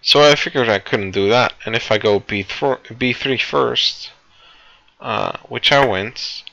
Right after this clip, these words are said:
then queen D seven, and now this queen is coming to F five.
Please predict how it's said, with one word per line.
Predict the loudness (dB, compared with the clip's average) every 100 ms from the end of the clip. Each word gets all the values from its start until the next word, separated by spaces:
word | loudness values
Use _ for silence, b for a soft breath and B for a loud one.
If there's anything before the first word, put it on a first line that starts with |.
| _ _ _ -4
then | -4 -4 -8 -10
queen | -8 -6
D | -4
seven, | 0 2 2 0
and | -4 -6 -6 -2
now | 2 2
this | 2 0 0
queen | -2 -4
is | -2
coming | -4 -4 -6
to | -6 -6
F |
five. | -2 0 2 0